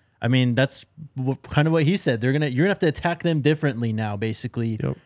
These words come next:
Speaker 1: with all this speed on the field. It changes a lot.
Speaker 2: It's awesome.
Speaker 1: Um,
Speaker 2: I
Speaker 1: and
Speaker 2: love,
Speaker 1: then
Speaker 2: like, little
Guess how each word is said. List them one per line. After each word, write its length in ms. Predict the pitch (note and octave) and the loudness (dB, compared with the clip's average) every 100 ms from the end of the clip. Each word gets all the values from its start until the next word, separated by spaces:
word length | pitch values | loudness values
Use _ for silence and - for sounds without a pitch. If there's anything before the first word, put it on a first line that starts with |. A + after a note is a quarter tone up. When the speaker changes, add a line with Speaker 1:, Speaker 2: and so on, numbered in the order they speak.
| - | 0
Speaker 1:
with 160 | C#3 | 0
all 220 | - C#3 D3 | 4 2 4
this 160 | C#3 | 0
speed 340 | - - C#3+ B2+ | -2 0 2 2
on 140 | A#2+ | 0
the 80 | A#2 | -4
field. 300 | - C3 G2+ | -4 -4 -2
It 100 | G#2 | -4
changes 360 | - C3 B2+ A2 | -2 0 0 -2
a 60 | |
lot. 360 | G2+ A2+ G#2 - _ _ _ _ _ | -2 -2 -4 -10 _ _ _ _ _
Speaker 2:
It's 100 | - | -4
awesome. 380 | - - - - _ _ - | -4 -4 -8 -10 _ _ -2
Speaker 1:
Um, 640 | A#2 A#2 A#2 A#2+ A#2+ A#2 | 0 2 2 0 0 0
Speaker 2:
I 40 | - | 4
Speaker 1:
and 100 | C#3+ | 6
Speaker 2:
love, 200 | F3+ B2+ | 6 6
Speaker 1:
then 60 | A#2+ | 2
Speaker 2:
like, 260 | B2 A2+ | 0 -2
little 500 | A#2 C3 B2+ A#2+ A2+ | -2 0 0 -2 -4